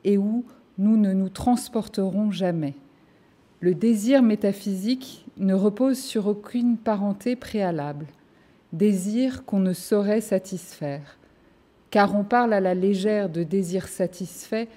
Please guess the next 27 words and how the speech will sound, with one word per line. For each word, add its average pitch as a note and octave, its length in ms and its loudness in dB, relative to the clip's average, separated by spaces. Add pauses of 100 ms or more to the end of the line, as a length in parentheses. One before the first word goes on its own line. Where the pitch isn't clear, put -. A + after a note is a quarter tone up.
(300)
ou F3+ 100 -6
de F#3+ 120 2
besoins F#3+ 460 0
sexuels G#3 840 -4 (340)
ou F3+ 120 -2
encore F#3+ 520 -2
de F3 120 -2
besoins F3+ 460 -2
moraux F#3+ 600 0
ou F3 120 -6
religieux. F#3 680 -2 (680)
L'amour G#3+ 500 4
lui-même G3+ 640 2 (340)
est F#3+ 180 -2
ainsi G#3+ 320 -2
considéré G3+ 840 -2
comme G3 300 -2
la F#3 120 2
satisfaction G#3 1040 -4
d'une F#3 240 -2
fin A3 300 -2
sublime. D#3+ 640 -6 (1040)
Si - 240 -6
ce B3 160 0
langage A#3+ 600 6
est G#3+ 60 2
possible, G3+ 760 -2